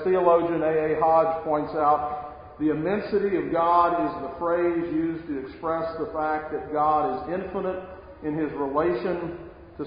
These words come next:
space. That is, that the entire indivisible essence of God, all that God is, all that God is,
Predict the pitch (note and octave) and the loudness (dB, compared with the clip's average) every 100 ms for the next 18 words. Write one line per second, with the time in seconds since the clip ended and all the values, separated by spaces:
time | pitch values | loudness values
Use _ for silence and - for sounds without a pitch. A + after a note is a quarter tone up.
0 | - - D#3 C3+ - D#3 D3+ D#3 D#3+ D#3+ | -8 -4 -2 -2 -4 -4 -2 0 2 2
1 | D#3 - - - - - - - D#3 D#3+ | 0 -2 -8 -12 -18 -20 -16 -6 -4 0
2 | D3+ C#3+ - F#3+ G3 G#3 A3 A3 A3 G#3+ | 0 -2 -2 4 6 6 4 4 4 0
3 | - - - - - - E3+ G#3 B3 B3+ | -6 -10 -14 -18 -20 -14 -2 0 2 6
4 | G#3+ G3 F#3+ F#3 F3+ F#3 F3+ F#3 G3+ G3 | 8 8 6 2 2 2 0 0 0 -2
5 | G3 E3+ D#3 - D#3+ G3+ B3+ B3+ C4 - | -4 -2 0 0 2 8 12 12 10 6
6 | G#3+ G#3+ G3 E3+ F3 - - - - - | 6 6 6 2 0 -4 -10 -14 -16 -18
7 | - - - - - - - F3+ A#3+ F#3+ | -20 -20 -20 -20 -20 -18 0 6 8 8
8 | D3 - D3+ D3 C#3 A#2+ | 6 4 4 2 0 -4